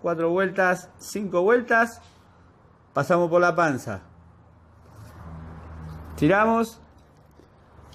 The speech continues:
Lo mojamos un poquito para que no se corte.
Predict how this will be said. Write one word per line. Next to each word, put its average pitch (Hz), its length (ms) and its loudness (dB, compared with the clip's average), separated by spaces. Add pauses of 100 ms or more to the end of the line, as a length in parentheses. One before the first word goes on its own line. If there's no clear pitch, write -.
(420)
Lo 139 100 4
mojamos 170 280 4
un 156 60 0
poquito 214 480 0 (1120)
para 127 160 2
que 139 80 4
no 151 60 4
se 151 180 0
corte. 214 460 4